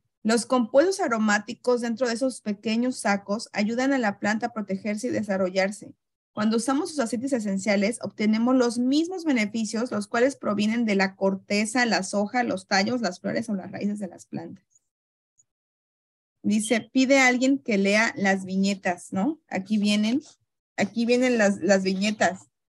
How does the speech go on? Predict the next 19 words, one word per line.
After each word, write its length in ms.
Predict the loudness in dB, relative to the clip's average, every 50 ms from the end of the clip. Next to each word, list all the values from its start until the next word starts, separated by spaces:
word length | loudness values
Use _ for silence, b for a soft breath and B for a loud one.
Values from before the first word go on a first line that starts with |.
| _ _ _ _ _ _ _ _ _ _ _ _ _ _ _ _ _ _ _ _ _ _ _ _ _ _
Miren, 380 | -8 -6 -4 -2 0 0 0
agarré 260 | 0 2 2 2 2
la 140 | 2 2 2
de 80 | 2 2
inglés. 640 | 0 -2 -6 -10 -10 -8 -6 -4 -2 -2 -2 0 0
"Nat-, 240 | 0 -2 -2 -4 _ -2
naturales 800 | 0 2 2 2 0 0 0 2 2 2 2 2 0 0 -2 -2
y 40 | -6
seguros, 880 | -2 -2 -2 0 0 2 4 4 6 6 6 6 6 6 4 2 0
extractos 540 | -4 -6 -6 -4 0 0 0 0 0 -2 0
de 80 | 0 2
las 220 | 2 0 0 -2
plantas, 800 | -2 2 4 4 4 4 2 2 2 2 2 0 -2 -4 -10 _ _ _ _ _ _ _ -8
la, 240 | -2 2 4 4 6
la, 160 | 4 4 2
la". 240 | 2 0 -2 -4 -8 -14 -20 _ _ _ _ _ _ _ _ _ _ _ _ _ _ _ _ _ _ _ _ _ 0
Luego 320 | 4 6 8 8 8 6
dice, 420 | 6 2 -2 -2 -2 -4 -4 -4 -12 _ _ _ _ _ _ -2
primero, 680 | 2 4 6 6 6 6 6 6 6 4 2 0 -4